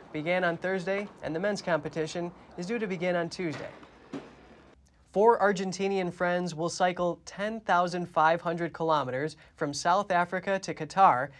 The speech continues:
to support their country at the World Cup in November. The initiative will also lead to ten thousand five hundred new trees being planted in their homeland. Lucas Ledesma, Leandro Pigi, Silvio Gatti,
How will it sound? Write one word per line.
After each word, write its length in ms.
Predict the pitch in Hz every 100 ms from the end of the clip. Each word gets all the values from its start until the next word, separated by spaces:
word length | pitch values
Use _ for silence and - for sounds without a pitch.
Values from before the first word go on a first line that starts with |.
| -
to 100 | -
support 420 | 175 175 - 262 -
their 160 | 196
country 560 | - 156 151 180 208 220 -
at 120 | 156
the 100 | 156
World 340 | 135 170 226 233
Cup 260 | 240 214
in 60 | 147
November. 460 | 151 165 226 - - _ _ - -
The 120 | 175
initiative 480 | 208 214 220 220 180
will 120 | 180
also 340 | 175 214 208 175
lead 340 | 151 151 165
to 100 | -
ten 340 | 151 - 190 240
thousand 440 | 190 180 180 190
five 320 | - 170 175
hundred 380 | 165 165 170 160
new 160 | 151 175
trees 580 | 175 220 226 135 131 135 - -
being 220 | 123 127
planted 400 | - 160 170 170
in 80 | 165
their 180 | 160 151
homeland. 440 | 156 170 120 - _ _ _ _ _ - -
Lucas 360 | 170 220 220 208
Ledesma, 580 | 175 170 180 175 190 190 - - -
Leandro 460 | 156 185 208 196 185
Pigi, 460 | 190 185 185 190 - - - -
Silvio 460 | - 202 233 254 214
Gatti, 400 | 175 175 190